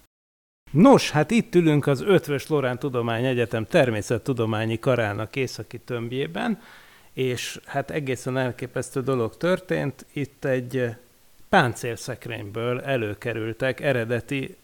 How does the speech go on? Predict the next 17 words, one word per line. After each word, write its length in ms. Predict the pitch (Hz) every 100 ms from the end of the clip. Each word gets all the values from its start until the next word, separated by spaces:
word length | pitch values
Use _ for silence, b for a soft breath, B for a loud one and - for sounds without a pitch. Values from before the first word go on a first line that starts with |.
| _
az 200 | 147 123
Apollo 480 | 143 - 123 117 117
űrhajósok 560 | 113 113 110 - 120
által 300 | 120 113 117
a 40 | 107
Holdon 440 | 120 117 110 110
gyűjtött 360 | 110 113 117 -
holdkőzetek, 840 | 131 131 - 175 175 175 214 220 b b b b b
és 600 | 139 127 123 123 - - - - _ _ - -
az 180 | 139 156
apropója 640 | 180 151 131 139 131 120
a 40 |
mai 200 | 127 127
beszélgetésünknek, 1200 | 120 123 - 131 143 151 160 - 165 - 226 -
amelyet 400 | - 127 120 120
Bérci 380 | 113 156 131 139
Szaniszlóval 840 | - 131 117 - 117 107 104 113